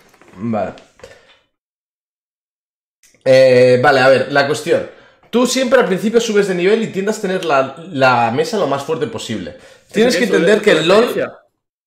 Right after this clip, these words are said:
Speaker 1: Sí, eso es una experiencia cuando lo vendes. Para subir de nivel.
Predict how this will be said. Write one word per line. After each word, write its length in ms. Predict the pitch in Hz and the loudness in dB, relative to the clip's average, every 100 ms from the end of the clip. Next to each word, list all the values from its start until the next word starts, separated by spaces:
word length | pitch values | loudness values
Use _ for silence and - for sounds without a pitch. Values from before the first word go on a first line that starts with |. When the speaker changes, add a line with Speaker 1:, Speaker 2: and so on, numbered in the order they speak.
| _ | _
Speaker 1:
Sí, 160 | - 170 | -4 -2
eso 140 | 170 | 0
es 60 | 185 | -2
una 140 | 160 | -2
experiencia 360 | 123 123 110 107 | -2 -4 -4 -4
cuando 180 | 104 98 | -6 -6
lo 80 | |
vendes. 400 | 95 90 85 - - _ _ _ - | -8 -8 -14 -18 -20 _ _ _ -6
Para 160 | 113 | -6
subir 220 | 113 107 101 | -4 -6 -6
de 60 | |
nivel. 340 | 95 90 87 | -6 -8 -10